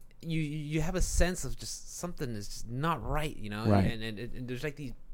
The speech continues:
Speaker 1: I have no idea what's going on, but, I mean, I really did like the style of it, and seeing this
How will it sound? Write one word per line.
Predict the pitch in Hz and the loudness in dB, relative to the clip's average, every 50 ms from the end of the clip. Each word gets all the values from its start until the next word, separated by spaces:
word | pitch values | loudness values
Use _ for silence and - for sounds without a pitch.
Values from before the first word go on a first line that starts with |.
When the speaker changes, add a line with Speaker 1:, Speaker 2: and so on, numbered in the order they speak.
| - - - - - - | -10 -10 -12 -14 -8 2
Speaker 1:
I | - 139 | 6 6
have | 156 143 | 6 8
no | 147 151 | 10 8
idea | 143 131 123 | 10 10 8
what's | 107 104 - | 6 4 2
going | 110 107 104 | 0 0 0
on, | 101 107 | 0 0
but, | 95 107 - - - - - - - - - - - - | 2 0 0 0 -2 -8 -8 -8 -6 -6 -6 -8 -8 -2
I | - 156 | -2 2
mean, | 165 165 160 | 4 4 8
I | 151 156 | 10 12
really | 165 185 190 | 12 12 12
did | 160 165 165 | 10 8 6
like | 160 139 - | 6 6 4
the | |
style | - - 143 127 131 139 | 4 4 6 6 6 6
of | 135 127 | 4 4
it, | 139 139 - - - | 2 2 0 0 -2
and | - 131 131 131 127 123 120 123 120 - - - - - - - - | 0 2 2 2 2 2 2 0 -2 -6 -12 -14 -12 -12 -12 -12 -10
seeing | - - - 180 175 175 180 160 | -8 0 2 4 6 6 4 4
this | 143 156 165 - - - | 4 4 4 2 -2 -6